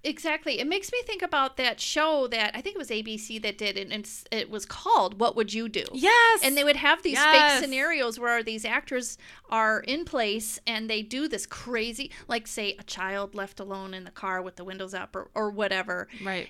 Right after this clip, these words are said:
Speaker 1: And it is, "What would you do?" And they film all these different people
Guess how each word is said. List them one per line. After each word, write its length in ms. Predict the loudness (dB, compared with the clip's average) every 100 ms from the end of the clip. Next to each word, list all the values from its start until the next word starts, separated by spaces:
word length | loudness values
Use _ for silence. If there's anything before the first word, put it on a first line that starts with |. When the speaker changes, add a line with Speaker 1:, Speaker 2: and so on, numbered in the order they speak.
| _
Speaker 1:
And 380 | -4 -2 -2 -6
it 360 | -6 0 0 2
is, 320 | 0 0 0 -2
"What 240 | -2 0
would 160 | -4 -8
you 80 |
do?" 180 | -8 -6
And 120 | -4
they 80 | -6
film 520 | -8 -6 -2 -2 -2 -4
all 180 | -4
these 220 | -6 -10 -8
different 360 | -8 -8 -12
people 680 | -10 -10 -6 -8 -6 -8